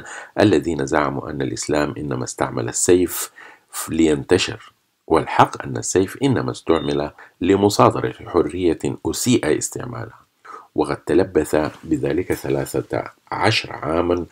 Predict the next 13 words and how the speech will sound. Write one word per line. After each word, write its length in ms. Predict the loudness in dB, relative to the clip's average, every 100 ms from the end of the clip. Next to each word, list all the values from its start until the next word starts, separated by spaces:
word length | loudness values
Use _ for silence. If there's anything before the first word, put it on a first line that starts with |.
| -14 -16 4
يدعو 400 | 6 6 4 4
إلى 180 | 2 0
واضحة 580 | 0 0 0 -2 -4 -6
من 320 | -4 -6 -6
أمر 160 | -8 -8
الفرد 420 | -8 -8 -6 -4
وأمر 300 | -4 -4 -6
الجماعة، 540 | -4 0 2 2 2 -2 -12 -18
فلما 460 | 0 2 2 0 -2
لم 200 | 0 0
ينهضوا 600 | 2 2 0 -8 -6 -4
بأعباء 580 | -4 -4 -4 -4 -6 -8
حريتهم 760 | -12 -12 -2 -2 -2 -4 -8